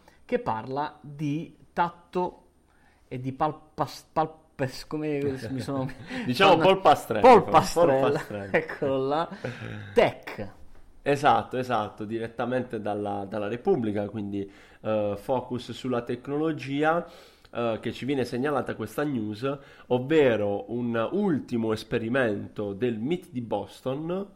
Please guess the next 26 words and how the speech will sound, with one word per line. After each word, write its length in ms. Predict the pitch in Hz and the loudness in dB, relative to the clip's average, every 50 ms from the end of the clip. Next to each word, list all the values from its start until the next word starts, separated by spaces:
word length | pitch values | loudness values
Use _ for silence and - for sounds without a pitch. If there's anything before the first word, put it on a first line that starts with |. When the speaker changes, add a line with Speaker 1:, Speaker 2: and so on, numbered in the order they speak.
| - _ _ | -20 _ _
Speaker 2:
e 120 | 131 - | -20 -14
qui 300 | - - 131 123 104 95 | -8 -4 -4 -4 -4 -4
Giacinto 480 | - 107 104 - - 123 110 - 98 95 | -6 -10 -10 -8 -8 -10 -10 -8 -12 -12
ti 160 | - 110 - - | -12 -14 -8 -6
assicuro 540 | 117 110 - - - 120 123 160 165 135 110 | -8 -8 -6 -8 -10 -8 -6 -4 -4 -4 -4
che 120 | 101 101 | -4 -4
questi 320 | 98 135 131 135 - 120 107 | -6 -6 -8 -6 -6 -6 -4
lavorano 400 | 107 104 117 127 120 110 104 101 | -4 -2 -2 -2 -2 -4 -4 -4
veramente 520 | 101 104 107 107 117 117 120 - 117 107 | -4 -4 -4 -2 -4 -4 -6 -6 -8 -10
forte, 380 | - - 101 - - - - - | -8 -8 -10 -10 -10 -8 -6 -6
Speaker 1:
Ci 40 | 107 | -6
Speaker 2:
perché 200 | 104 - - 147 | -6 -6 -6 -6
Speaker 1:
fanno 140 | 139 135 123 | -4 -4 -6
sul 120 | 127 123 | -8 -8
Speaker 2:
ho 20 | |
Speaker 1:
serio. 300 | 117 - - 117 120 120 123 | -10 -6 -2 2 4 4 6
Speaker 2:
avuto 220 | 135 151 147 143 | 4 2 2 0
il 100 | 135 123 | -2 -2
piacere 580 | - 131 127 123 120 - - 147 139 131 120 110 | 0 0 0 0 0 0 0 2 2 4 2 2
di 100 | 113 117 | 0 -2
andarli 260 | 113 113 117 117 113 | -2 -2 -2 -2 -2
a 40 | 113 | -4
trovare 400 | - - 117 123 123 120 113 107 | -6 -4 -2 0 2 2 2 0
lo 120 | 107 107 | -2 -4
scorso 440 | 104 - - - 113 - - - 160 | -8 -8 -10 -12 -12 -10 -4 -2 0
anno, 400 | 131 113 101 107 113 135 160 160 | 0 0 -2 -2 -4 -6 -6 -8